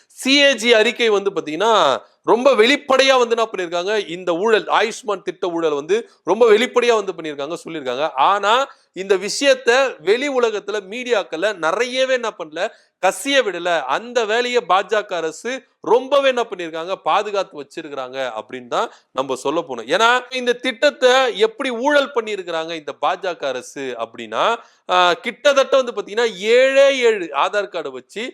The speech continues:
கிட்டத்தட்ட ஆறாயிரத்தி ஐந்நூறு என்ட்ரி போட்டிருக்காங்க. ஒரு ஆதார் கார்டுக்கு ஒரு என்ட்ரி தான். ஆனா ஏழே ஏழு ஆதார் கார்டை வச்சு ஆறாயிரத்தி ஐந்நூறு என்ட்ரி போட்டிருக்கிறாங்க. அந்த ஆறாயிரத்தி ஐந்நூறு என்ட்ரியில வந்து பாத்தீங்கன்னா இது எப்படி சாத்தியம் அப்படின்னா,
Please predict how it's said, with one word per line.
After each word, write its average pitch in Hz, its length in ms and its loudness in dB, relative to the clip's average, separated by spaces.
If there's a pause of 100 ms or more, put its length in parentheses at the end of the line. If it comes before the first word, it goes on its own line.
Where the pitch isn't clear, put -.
(220)
கிட்டத்தட்ட 247 520 2
ஆறாயிரத்தி 262 880 4
ஐந்நூறு 208 400 0
என்ட்ரி 202 340 -8
போட்டிருக்காங்க. 123 580 -10
ஒரு 175 320 0
ஆதார் 220 480 2
கார்டுக்கு 196 460 -6
ஒரு 175 220 -4
என்ட்ரி 170 340 -10
தான். 139 220 -6 (260)
ஆனா 175 300 2 (280)
ஏழே 254 560 6
ஏழு 233 320 2
ஆதார் 202 420 0
கார்டை 156 260 -6
வச்சு 123 340 -12 (440)
ஆறாயிரத்தி 247 840 2
ஐந்நூறு 175 340 -6
என்ட்ரி 170 280 -10
போட்டிருக்கிறாங்க. 117 600 -12 (420)
அந்த 113 220 -6
ஆறாயிரத்தி 247 540 4
ஐந்நூறு 214 280 -2
என்ட்ரியில 220 540 0
வந்து 208 220 -6
பாத்தீங்கன்னா 202 580 -4
இது 175 220 -14
எப்படி 226 360 0
சாத்தியம் 214 600 -2
அப்படின்னா, 160 340 -4